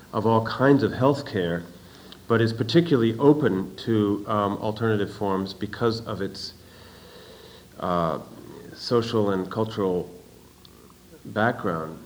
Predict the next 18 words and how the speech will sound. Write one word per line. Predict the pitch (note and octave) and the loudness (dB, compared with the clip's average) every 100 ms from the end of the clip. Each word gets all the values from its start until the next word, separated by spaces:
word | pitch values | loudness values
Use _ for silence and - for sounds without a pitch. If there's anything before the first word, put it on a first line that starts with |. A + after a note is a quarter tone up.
| - | -16
you | F#2+ | -10
know, | E2 D#2+ D#2+ C2 - | -8 -8 -10 -14 -18
uh, | E2 F#2 - | -18 -16 -16
and | G1+ - - - - - - - - | -14 -14 -16 -20 -20 -20 -20 -20 -8
problems | G2+ F#2+ F#2+ | -6 -4 -6
with | F#2+ | -8
authority | F2+ - F#2 F2 E2+ F#2 F#2 | -10 -8 -6 -6 -6 -8 -6
and, | F2+ E2+ | -8 -8
and, | F2+ F2 F2 | -10 -8 -6
um, | F2 E2+ - - - - - - - - - - | -8 -8 -14 -20 -20 -20 -20 -20 -20 -20 -20 -12
needing | G#2 G#2+ G#2+ G2+ | -4 -2 0 -2
attention | G2 - F2 - F2 F#2 | -4 -6 -8 -6 -6 -6
and, | F2+ F2 | -8 -10
and | F#2 F#2+ F#2 | -12 -10 -4
wanting | G#2 G#2 G2 | -2 -2 -6
to | - F#2+ | -8 -8
have, | F#2+ F#2 F2 F2+ | -4 -4 -4 -4
um, | E2+ E2 | -4 -4